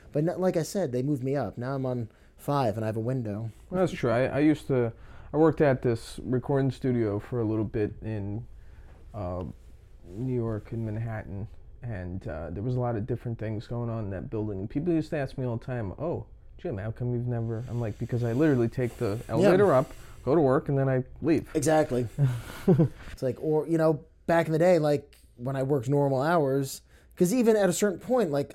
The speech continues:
Speaker 1: I was working late, so, like, I didn't go anywhere else, and, and our room kind of was the hangout spot. So, like,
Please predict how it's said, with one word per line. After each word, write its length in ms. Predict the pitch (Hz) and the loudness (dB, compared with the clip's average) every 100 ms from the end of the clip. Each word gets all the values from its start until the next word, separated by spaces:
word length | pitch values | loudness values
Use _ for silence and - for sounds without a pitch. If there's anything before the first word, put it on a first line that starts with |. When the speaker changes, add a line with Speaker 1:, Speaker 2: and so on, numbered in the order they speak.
| - | -10
Speaker 1:
I 160 | 127 151 | -2 0
was 220 | 143 123 | 0 0
working 540 | 165 - 156 147 135 135 | -2 0 -2 0 0 2
late, 340 | 226 196 - _ _ _ _ _ - | 2 0 -14 _ _ _ _ _ -8
so, 220 | - 156 | 2 4
like, 340 | 147 143 139 - _ _ _ | 6 2 0 -10 _ _ _
I 120 | - 156 | -2 2
didn't 260 | 196 127 | 2 0
go 180 | 131 151 | 0 2
anywhere 280 | 156 143 131 | 4 2 4
else, 380 | 156 131 143 - 160 | 4 2 0 -4 0
and, 200 | 175 - 165 | 0 0 0
and 120 | 170 | 2
our 260 | 170 196 170 | 6 8 8
room 280 | 185 196 | 6 4
kind 220 | 151 165 165 | 2 0 0
of 140 | 139 | 2
was 240 | 147 139 | 2 2
the 100 | 131 | 0
hangout 480 | 120 175 180 110 101 | -2 0 0 -2 -6
spot. 500 | - - 104 104 - | -8 -6 -4 -6 -8
So, 200 | - 135 | -4 -2
like, 320 | 127 120 - | 0 0 -4